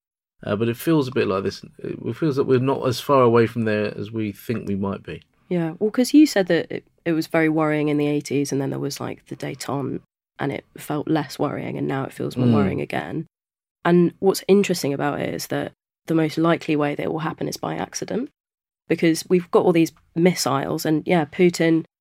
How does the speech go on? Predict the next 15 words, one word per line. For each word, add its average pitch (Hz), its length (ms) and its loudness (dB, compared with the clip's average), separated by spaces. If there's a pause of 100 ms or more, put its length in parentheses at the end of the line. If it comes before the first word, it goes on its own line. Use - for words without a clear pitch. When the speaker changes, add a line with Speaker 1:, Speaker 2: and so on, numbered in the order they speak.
(160)
Speaker 2:
Putin 190 280 2
might 151 180 0
just - 160 -12
fire 156 240 -4
some 151 180 -4
at - 140 -6
us 160 120 -8
because - 300 -4
he, 160 180 -2
he 175 200 -2
does 170 200 -2
seem 165 300 0
quite 156 320 -4
mental. 185 600 2 (340)
But 175 300 6